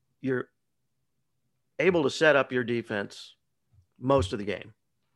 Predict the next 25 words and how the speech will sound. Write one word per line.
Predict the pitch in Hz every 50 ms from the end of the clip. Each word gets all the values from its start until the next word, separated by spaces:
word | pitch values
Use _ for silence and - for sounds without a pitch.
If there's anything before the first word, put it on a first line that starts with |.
| _ _ _ _
You're | 117 123 120
not | 123 131 143 147 139
giving | 107 127 131 113 113
up | 110 104 - -
runouts. | 104 107 101 92 92 101 92 - - - - - -
You're | 110 113
not | 113 120 127 135 123
giving | 123 131 127 127 123
up | 113 107
cheap | - - - 135 127 - -
baskets | 113 110 107 104 107 - - 113 110 107 -
because | - - 104 98 - 107 104 98
you're | 107 104
turning | - - 123 123 113 107
the | 107 101
ball | 95 101 98 95 90
over | 95 95 90 85 85 80 85
or | 85
because | 92 101 101 - 127 120 104
you're | 104 110
missing | 110 113 117 104 - 107 101
shots, | 92 - - 107 95 87 80 - -
long | 113 117 113 110 107
rebounds, | 107 117 117 113 101 104 92 90 87 87 85 - -
and, | 104 98